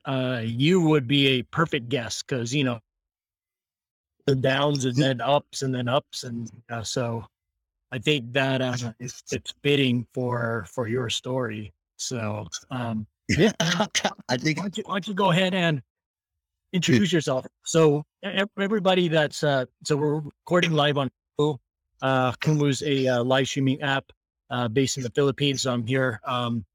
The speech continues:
Speaker 1: chatting with Rocky Rock. Um, but yeah, man, what's, what's, what's your, what's your, what's your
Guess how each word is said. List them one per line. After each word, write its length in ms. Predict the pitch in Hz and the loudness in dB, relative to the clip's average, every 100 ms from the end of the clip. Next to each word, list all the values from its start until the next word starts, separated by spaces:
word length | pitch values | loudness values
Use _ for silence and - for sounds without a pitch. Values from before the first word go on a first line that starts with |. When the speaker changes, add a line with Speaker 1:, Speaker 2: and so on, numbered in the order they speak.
| _ | _
Speaker 1:
chatting 340 | - 131 131 | -2 0 0
with 300 | 123 120 113 107 | 0 -2 -2 -2
Rocky 280 | 127 113 117 | -4 -4 -4
Rock. 460 | 131 123 - - - _ _ _ - | 0 -2 -4 -16 -18 _ _ _ -2
Um, 280 | 131 123 117 131 | 0 0 -4 -2
but 240 | 135 131 | -2 0
yeah, 160 | 139 175 | 2 2
man, 280 | 147 147 147 - 127 - 127 - 139 | 4 2 0 -4 -8 -10 -10 -8 -2
what's, 220 | 151 - | -2 0
what's, 220 | 160 160 | -2 -2
what's 220 | 180 170 185 | -4 -2 0
your, 180 | 180 | 0
what's 280 | 156 165 - | 0 0 0
your, 200 | 208 180 | 2 2
what's 180 | 165 160 | 2 2
your 140 | 165 | 0